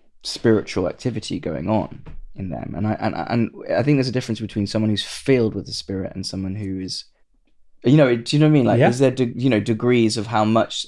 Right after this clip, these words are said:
Speaker 1: the Spirit you have? It's
Speaker 2: Mm.
Speaker 1: kind of a weird kind of thing to get into, but if we imagine the Spirit like fire or like water or images
Speaker 2: Yeah.
Speaker 1: that we've used, you know, there are,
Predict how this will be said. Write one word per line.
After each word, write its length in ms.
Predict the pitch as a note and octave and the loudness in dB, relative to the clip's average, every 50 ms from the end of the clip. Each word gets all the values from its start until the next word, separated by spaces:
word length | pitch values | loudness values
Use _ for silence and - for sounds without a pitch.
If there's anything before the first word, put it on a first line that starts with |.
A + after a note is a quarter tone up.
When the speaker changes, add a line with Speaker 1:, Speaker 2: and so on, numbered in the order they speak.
| - - - | -10 -10 -8
Speaker 1:
the 220 | A2+ A2 A#2 A2+ G#2 | -4 0 2 2 2
Spirit 420 | - - - - A2+ G#2 G#2 - | 0 0 2 2 2 4 2 2
you 140 | - G#2+ G2+ | 0 0 0
have? 500 | G2 C#3 B2+ A2+ G#2+ - - G2+ - - - - | 2 0 0 -2 -2 -6 -8 -12 -16 -10 -4 0
It's 260 | B2+ C3 B2 A#2 A2 | 0 2 0 0 -2
Speaker 2:
Mm. 40 | - | -2
Speaker 1:
kind 120 | D#3+ D3 | -2 -2
of 60 | B2 A#2 | 0 0
a 40 | |
weird 460 | A2 G#2+ A2 A#2 A#2 A2+ A2 A2 A2 - | -2 -2 0 0 2 2 0 0 -2 -4
kind 160 | - A2 G#2 | -6 -6 -6
of 80 | F#2+ | -6
thing 200 | - - B2 A#2+ G#2 | -6 -6 -6 -6 -6
to 60 | - | -6
get 100 | A2 G2+ | -6 -4
into, 340 | - A#2+ A#2+ G#2+ - G#2 G2+ | -4 -4 -4 -4 -4 -4 -4
but 200 | F#2 - - - - - - - - - - | -2 -4 -4 -6 -8 -16 -20 -20 -20 -12 -8
if 140 | - A2+ - | -6 -2 2
we 80 | C3 B2 | 2 4
imagine 360 | A#2 A#2 A2+ A2 G#2 A2 G#2+ | 4 4 4 2 0 -2 -2
the 60 | G#2+ | -4
Spirit 320 | - - - A2+ G#2+ F#2+ - | -4 -4 -2 -2 0 0 0
like 160 | - C2+ - | -2 -6 -8
fire 420 | - - - G2+ F#2 F#2 F#2+ F2 | -8 -6 -6 -4 -4 -4 -6 -8
or 140 | E2 F#2 - | -8 -10 -10
like 140 | - - - | -10 -10 -10
water 380 | - G2+ G#2 G2+ G2 - - F2 | -6 -4 -4 -4 -4 -6 -8 -8
or 160 | F2 E2+ - | -8 -8 -6
images 400 | - G#2+ G#2+ G#2 G#2 A#2 - - | -4 -4 -2 -2 -2 -4 -4 -4
Speaker 2:
Yeah. 60 | - - | -4 -4
Speaker 1:
that 80 | - | -4
we've 160 | - G2 G2 | -4 -6 -4
used, 480 | G#2 G2+ G2 F#2+ F#2 F2+ F2+ - - - | -4 -2 -2 -2 -2 -4 -6 -8 -6 -4
you 100 | G#2+ A2 | -2 -2
know, 100 | G#2+ G2+ | 0 0
there 160 | G2+ G#2+ G#2 G#2+ | 0 0 0 0
are, 80 | G#2+ | -2